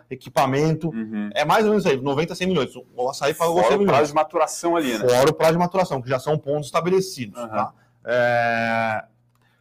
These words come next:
Speaker 1: o Açaí pagou qua-, qua-, é, quatro bilhões de reais por isso.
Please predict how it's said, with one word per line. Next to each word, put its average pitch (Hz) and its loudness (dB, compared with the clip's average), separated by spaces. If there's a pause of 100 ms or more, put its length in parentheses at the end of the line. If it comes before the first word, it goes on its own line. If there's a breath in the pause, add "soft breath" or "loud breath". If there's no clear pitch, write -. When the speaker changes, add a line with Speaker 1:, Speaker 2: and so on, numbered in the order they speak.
(140)
Speaker 1:
o 147 2
Açaí 160 2
pagou 165 2
qua-, 175 4
qua-, 151 -2
é, 139 0
quatro 170 0
bilhões 156 0
de 147 -4
reais 139 2
por 147 -4
isso. 120 -6